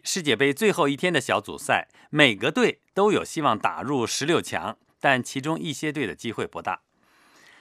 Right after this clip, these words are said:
在 G 组处于领先地位的美国队和德国队将进行对决，如果两队打平，将双双晋级。即使其中一个队落败，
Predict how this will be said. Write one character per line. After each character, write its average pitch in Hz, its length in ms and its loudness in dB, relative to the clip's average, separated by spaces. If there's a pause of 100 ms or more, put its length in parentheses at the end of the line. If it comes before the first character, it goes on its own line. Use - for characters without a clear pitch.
(140)
在 147 400 6
G 240 340 4
组 123 220 -2
处 120 220 -4
于 107 340 -4
领 117 260 -2
先 185 240 0
地 190 140 -4
位 156 100 0
的 110 280 4
美 113 260 -4
国 120 240 -2
队 165 180 0
和 135 220 -2
德 139 340 0
国 131 220 2
队 104 320 2
将 139 300 0
进 127 180 -2
行 101 160 -8
对 117 160 0
决， 92 300 -8 (560)
如 220 200 0
果 175 220 2
两 107 320 2
队 175 180 0
打 87 220 -2
平， 98 440 -6 (120)
将 123 260 0
双 190 360 0
双 151 280 -2
晋 123 240 -4
级。 - 300 -12 (380)
即 220 140 0
使 185 180 2
其 185 240 -4
中 214 180 2
一 170 140 0
个 170 120 0
队 147 320 2
落 180 280 0
败， 123 300 4